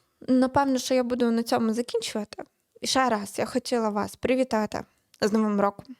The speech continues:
дві тисячі двадцять п'ятий. Е, саме головне сказати про те, що я дуже і дуже сильно сподіваюся про те, що двадцять п'ятий рік —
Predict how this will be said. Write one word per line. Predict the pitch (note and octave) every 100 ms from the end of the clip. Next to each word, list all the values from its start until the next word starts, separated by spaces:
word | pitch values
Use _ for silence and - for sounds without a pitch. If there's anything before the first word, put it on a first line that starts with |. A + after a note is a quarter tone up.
| _ _ -
дві | G3+ F#3 A#3
тисячі | D#4 - -
двадцять | A#3 A3+ -
п'ятий. | - G3+ - - - - - - - - - -
Е, | A3+
саме | - C4+ C4+
головне | B3 B3 C4 D4+
сказати | - A#3+ A3+ A3+
про | -
те, | B3+ C#4
що | - G3+ G#3+ _
я | - A3
дуже | G3+ B3+ B3 A3 - _ -
і | G3+
дуже | G3+ G3 A3 -
сильно | A3+ G#3+ G#3
сподіваюся | - G3+ A#3 B3+ B3+ -
про | - G#3 G#3 -
те, | B3 B3
що | -
двадцять | G3+ A#3 A#3+ -
п'ятий | A3+ A#3 A3
рік — | A#3+ -